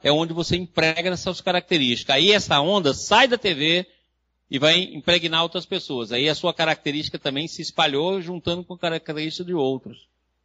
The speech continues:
Ou tanto no sistema como no antissistema, nós estamos interligados. No sistema, pela ligação não local, pelo processo intrínseco do espírito.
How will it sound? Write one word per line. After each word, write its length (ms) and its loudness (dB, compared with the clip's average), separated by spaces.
Ou 160 4
tanto 480 2
no 100 -4
sistema 580 -6
como 240 -12
no 140 -4
antissistema, 640 -4
nós 200 -2
estamos 420 -4
interligados. 920 -4
No 120 -2
sistema, 800 0
pela 180 4
ligação 420 2
não 140 0
local, 480 2
pelo 180 -2
processo 420 -6
intrínseco 460 -8
do 120 -4
espírito. 640 -6